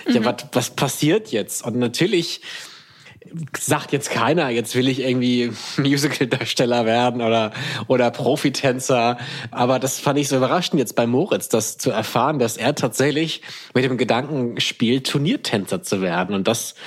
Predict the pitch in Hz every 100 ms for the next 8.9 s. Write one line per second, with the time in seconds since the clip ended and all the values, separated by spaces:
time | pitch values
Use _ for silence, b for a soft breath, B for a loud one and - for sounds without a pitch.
0 | B B B 113 117 135 139 143 139 127
1 | 127 127 123 110 - - - - 117 156
2 | 156 156 151 139 147 - 131 175 175 110
3 | - - B B B B 120 - - 123
4 | 120 123 120 139 131 117 - - 104 131
5 | - 151 - - 123 117 113 160 139 131
6 | 127 - 131 - 127 135 131 - 190 101
7 | - - - _ _ _ _ _ - -
8 | 202 214 - 185 190 208 196 185 220